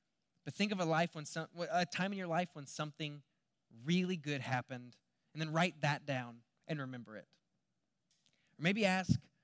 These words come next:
a leader here to share a story that they had from their own life. And I know, I know that they all have examples of how God has come, come through in their life during really difficult times. And use those stories as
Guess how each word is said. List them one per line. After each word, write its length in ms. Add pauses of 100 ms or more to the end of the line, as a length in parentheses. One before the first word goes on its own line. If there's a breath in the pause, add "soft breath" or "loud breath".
a 60
leader 380
here 420 (400)
to 60
share 240
a 80
story 680 (420)
that 120
they 140
had 280
from 400
their 160
own 200
life. 220 (840 soft breath)
And 80
I 40
know, 280 (180 loud breath)
I 60
know 120
that 100
they 160
all 320
have 460
examples 680
of 80
how 220 (100)
God 440 (260 soft breath)
has 140
come, 440 (640)
come 200
through 360
in 120
their 160
life 240
during 200 (100)
really 260
difficult 500
times. 560 (1400 soft breath)
And 100
use 220
those 320
stories 560
as 400